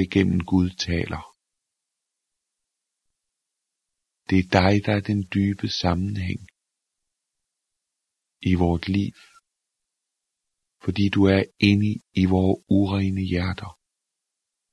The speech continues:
og har renset dem med dit blod. Herre, vil du bevare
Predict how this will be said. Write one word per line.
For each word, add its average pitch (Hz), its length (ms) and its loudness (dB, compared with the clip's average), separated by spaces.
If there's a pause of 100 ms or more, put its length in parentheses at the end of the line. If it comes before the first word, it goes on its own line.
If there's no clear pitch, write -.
(800)
og 87 120 -2
har 85 160 -2
renset 92 560 -2
dem 87 160 -4 (1500)
med 90 180 0
dit 90 180 -6
blod. 82 360 -6 (2750)
Herre, 98 220 2
vil 101 100 0
du 101 100 2
bevare 92 680 2